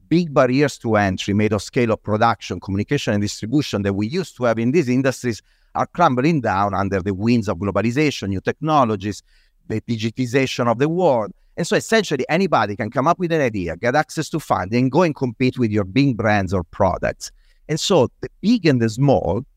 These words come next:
are forced to do one thing. They need to focus, refocus everything on those needs and wants of people, sincerely, authentically. It's not about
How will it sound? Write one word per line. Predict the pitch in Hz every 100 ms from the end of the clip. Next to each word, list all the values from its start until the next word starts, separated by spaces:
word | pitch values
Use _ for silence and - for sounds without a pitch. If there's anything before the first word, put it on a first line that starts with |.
| _ _ _ 123
are |
forced | 139 - 170 113 -
to | 131
do | 113 110
one | 117 117 139 131
thing. | - 69 - - _ _ _ _ _ _ _ -
They | 123
need | 147 -
to | 131
focus, | - 226 160 - 85 78 -
refocus | 240 269 - 170 - 101
everything | 120 120 107 95 -
on | 117 123
those | 117 101
needs | 131 151 78 -
and | 92 101
wants | 139 110 -
of | 160 -
people, | - - - - _ _ _
sincerely, | - - 226 214 - 190 175 104 82 - 139
authentically. | 156 - 175 170 - - 87 90 - _ _ _ -
It's | 175 143
not | 208 220
about | 202 156 139 123